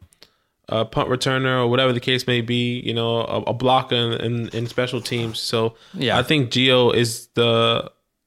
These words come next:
Speaker 1: you know, the number one guy there. There's no doubt about, not Gio, um, Joe is the number one guy there. There's no doubt about it
Speaker 2: He's
Speaker 1: in my head.
Speaker 2: he's higher for you if,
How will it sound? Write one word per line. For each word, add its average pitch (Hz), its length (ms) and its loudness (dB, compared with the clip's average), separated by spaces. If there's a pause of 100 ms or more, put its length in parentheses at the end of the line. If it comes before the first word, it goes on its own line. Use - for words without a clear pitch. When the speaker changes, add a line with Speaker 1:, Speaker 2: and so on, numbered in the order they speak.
(160)
Speaker 1:
you 123 120 0
know, 117 520 0
the 120 180 -2
number 127 260 2
one 120 220 2
guy 113 240 0
there. 104 180 0
There's 113 160 0
no 120 140 0
doubt 110 220 2
about, 113 340 0
not 104 200 -4
Gio, 104 300 -2
um, 110 400 0
Joe 117 300 2
is 90 120 0
the 113 40 0
number 120 220 2
one 120 140 2
guy 123 200 2
there. 107 140 2
There's 113 120 0
no 117 120 0
doubt 110 180 2
about 113 300 2
it 107 100 2
Speaker 2:
He's 151 180 2
Speaker 1:
in 104 60 4
my 107 60 2
head. 110 280 -4 (920)
Speaker 2:
he's 156 240 -2
higher 180 260 2
for - 140 -4
you 131 220 2
if, 120 180 -2